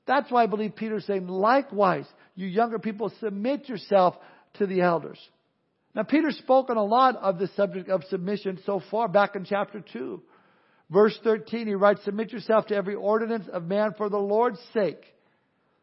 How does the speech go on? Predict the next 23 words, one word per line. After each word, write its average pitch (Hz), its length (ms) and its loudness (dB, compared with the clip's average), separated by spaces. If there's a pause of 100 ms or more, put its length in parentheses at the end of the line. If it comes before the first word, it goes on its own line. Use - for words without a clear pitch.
(100)
Chapter 196 320 2
two, 220 240 -6
verse 202 260 -2
eighteen, 208 560 -6
he 196 220 -6
said, 196 160 -2 (140)
"Servants, 226 320 -2
be 214 140 -6
submissive 196 520 -6
to 202 100 -12
your 202 160 -4
masters." 185 720 -2 (1200)
Chapter 202 380 2
three, 220 320 -6
verse 196 260 -2
one, 196 560 -2 (240)
he - 80 -12
said, 190 160 -2
"Wives, 185 380 6 (240)
submit 202 320 -4
to 202 80 -12
your 208 160 -2
husbands." 185 560 -2